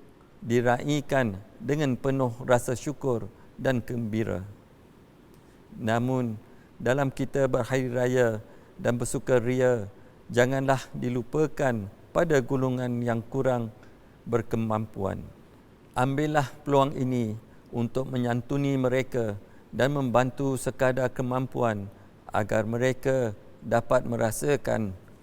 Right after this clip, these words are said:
kemeriahan hari raya. Semoga dengan keprihatinan kita dapat memberi sinar buat mereka untuk kuat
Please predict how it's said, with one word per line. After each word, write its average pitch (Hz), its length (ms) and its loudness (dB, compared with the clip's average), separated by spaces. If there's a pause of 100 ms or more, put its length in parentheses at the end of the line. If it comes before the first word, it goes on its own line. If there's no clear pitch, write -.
(260)
kemeriahan 131 720 2 (220)
hari 120 320 2
raya. 104 340 2 (2000)
Semoga 131 720 2 (380)
dengan 117 260 0
keprihatinan 127 960 0
kita 135 560 -2 (380)
dapat 113 340 2
memberi 131 480 0
sinar 127 560 0 (480)
buat 147 240 2
mereka 135 720 4 (500)
untuk 151 400 -2
kuat 143 320 2